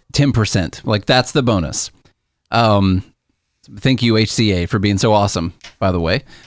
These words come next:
Um, that they've got a standard ten percent kind of bonus, but then these ratings will matter for what percentage of your bonus you, you earn. So you get these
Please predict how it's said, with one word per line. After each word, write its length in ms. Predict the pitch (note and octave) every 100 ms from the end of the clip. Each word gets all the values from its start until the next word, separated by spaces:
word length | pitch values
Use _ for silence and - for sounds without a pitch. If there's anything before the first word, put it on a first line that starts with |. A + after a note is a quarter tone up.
| -
Um, 480 | B2 C3+ B2+ A#2+ A#2
that 320 | C#3 C#3 D#3
they've 140 | C#3+ C#3+
got 180 | E3 E3+
a 60 |
standard 640 | C#3 - F3 G3 D#3 C3+ A2+
ten 200 | D#3 D3
percent 400 | C#3+ - C3+ -
kind 160 | B2+
of 100 | A#2
bonus, 460 | G#2+ A#2 F2 - - - - -
but 160 | C3+ C3
then 420 | D3+ C#3 B2+ A#2 -
these 460 | B2+ C3+ C#3 A2 A2+ _ _ -
ratings 640 | A#2 E3 F3 C#3 A2+ G#2
will 180 | A#2 A#2+
matter 600 | A2+ B2 B2+ A2 G2 G#2+
for 300 | - C3 B2
what 300 | A#2 C3+ -
percentage 600 | - B2 - C3+ B2 A#2
of 160 | A#2 A2+
your 140 | G#2
bonus 540 | G#2 A2 A2+ G2+ F2 -
you, 320 | G2+ F#2 E2+
you 200 | - G2+ -
earn. 380 | G#2+ G2+ E2 -
So 160 | -
you 220 | A2+ A2+
get 220 | G#2+ C3 -
these 340 | A#2 G#2+ -